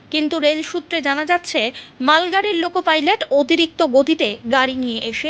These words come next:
কাঞ্চনজঙ্ঘার পেছনে সজোরে ধাক্কা দেন, যার কারণে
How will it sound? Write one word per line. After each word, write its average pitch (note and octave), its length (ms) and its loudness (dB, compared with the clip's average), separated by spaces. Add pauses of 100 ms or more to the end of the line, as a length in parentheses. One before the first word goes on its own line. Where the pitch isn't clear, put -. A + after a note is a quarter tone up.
কাঞ্চনজঙ্ঘার A#3+ 840 0
পেছনে A#3+ 320 -2
সজোরে A3+ 480 -2 (100)
ধাক্কা G#3 280 -4
দেন, F3+ 180 -8 (320)
যার G3+ 260 0
কারণে A3+ 260 2